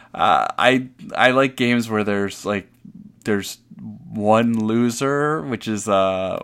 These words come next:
Youthful, which was the one we did. Um, like, uh,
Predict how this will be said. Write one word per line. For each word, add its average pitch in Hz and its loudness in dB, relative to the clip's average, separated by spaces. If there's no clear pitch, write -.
Youthful, 110 0
which 110 -4
was 98 -4
the 101 -4
one 95 -2
we 95 -4
did. 101 -8
Um, 90 -6
like, 98 -4
uh, 90 -2